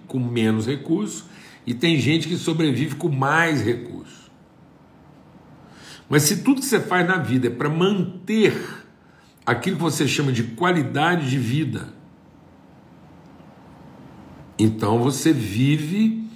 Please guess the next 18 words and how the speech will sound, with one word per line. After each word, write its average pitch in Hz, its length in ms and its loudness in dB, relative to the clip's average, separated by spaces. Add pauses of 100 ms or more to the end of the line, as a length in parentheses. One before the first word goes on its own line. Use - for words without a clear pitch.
(460)
pra 110 120 -2
receber 143 1040 2 (300)
os 110 160 -4
benefícios 147 960 0
do 135 160 -4
seu 139 240 -2
esforço 131 760 -2 (380)
transformados 156 1300 0 (240)
no 143 160 2
tipo - 420 0
de 160 80 -6
sobrevivência 135 880 -2
que 131 60 -12
você 131 300 -6
estabeleceu. 127 640 -8 (240)
Isso - 160 -10
é 160 40 -2
escravidão. 202 640 -2